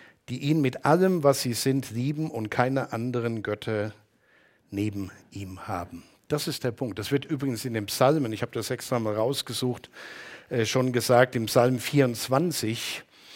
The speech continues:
ein schöner Psalm in den Versen drei bis fünf. Da stellt David, äh, die Frage, wer darf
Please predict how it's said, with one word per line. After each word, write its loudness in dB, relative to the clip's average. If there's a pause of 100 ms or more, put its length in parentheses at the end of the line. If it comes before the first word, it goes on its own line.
(380)
ein -10
schöner 6
Psalm 6
in 2
den -2
Versen 4
drei 6
bis -2
fünf. 0 (920)
Da 2
stellt 6
David, 8
äh, 0
die -4
Frage, 6
wer 10
darf 8